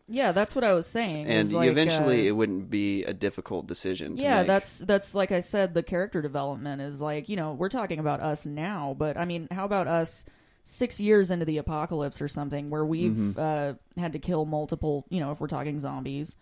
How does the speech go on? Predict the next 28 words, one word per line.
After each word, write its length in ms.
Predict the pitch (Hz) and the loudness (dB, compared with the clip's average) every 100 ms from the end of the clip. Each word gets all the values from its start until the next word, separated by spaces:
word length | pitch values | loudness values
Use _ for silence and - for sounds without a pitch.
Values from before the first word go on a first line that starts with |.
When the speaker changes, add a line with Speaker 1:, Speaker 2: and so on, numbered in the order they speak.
| _ _ _ _ 160 | _ _ _ _ 0
Speaker 1:
or, 460 | 160 160 156 143 131 | 2 4 2 -2 0
you 120 | 151 | 0
know, 140 | 123 147 | 2 0
Speaker 2:
Mm-hmm. 80 | 143 | -2
Speaker 1:
just 280 | 147 - | -2 -4
if 200 | - 151 | -6 -2
we've 320 | 156 156 139 - - | 0 0 0 -8 -4
had 180 | 170 151 | -2 -2
to 60 | 151 | -2
kill 240 | 160 147 | -2 -2
someone, 640 | - 151 147 147 143 143 - _ _ - | -2 -4 -2 -4 -4 -8 -12 _ _ -6
uh, 180 | 139 | -6
to 160 | 127 165 | -4 -4
defend 380 | 165 - 151 147 | -4 -2 -2 -2
our 100 | 127 | -4
family. 560 | - 143 135 139 151 - - - - _ | -4 -6 -4 -4 -6 -10 -20 -20 -20 _
Speaker 2:
Mm-hmm. 180 | 117 113 | -2 2
Speaker 1:
You 60 | 120 | 2
know, 200 | 147 151 | 2 0
I 100 | 180 | 0
mean, 260 | 170 170 160 | 0 -4 -6
how 220 | 170 190 | -6 -2
many 200 | 196 180 | -2 -2
times 400 | 160 170 165 156 | -4 -4 -2 -4
do 80 | 151 | -2
you 360 | 151 147 143 139 | 0 0 0 -4
trust 580 | - 175 156 151 - | -6 0 0 0 -6
strangers? 760 | - 156 147 151 - 110 - | -8 -6 -6 -6 -6 -8 -10